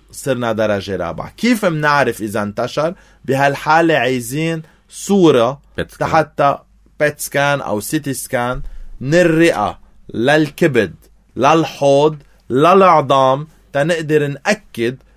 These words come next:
Speaker 1: إذا في انتشار للمرض أو المرض موضعي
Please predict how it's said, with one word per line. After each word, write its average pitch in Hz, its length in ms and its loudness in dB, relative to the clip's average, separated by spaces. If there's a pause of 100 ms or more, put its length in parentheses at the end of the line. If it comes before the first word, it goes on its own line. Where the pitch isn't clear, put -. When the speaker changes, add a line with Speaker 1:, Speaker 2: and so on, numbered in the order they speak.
(120)
Speaker 1:
إذا 120 220 0
في 160 320 -2
انتشار 147 580 0
للمرض 147 580 2 (340)
أو 135 180 2
المرض 143 480 2
موضعي 135 800 0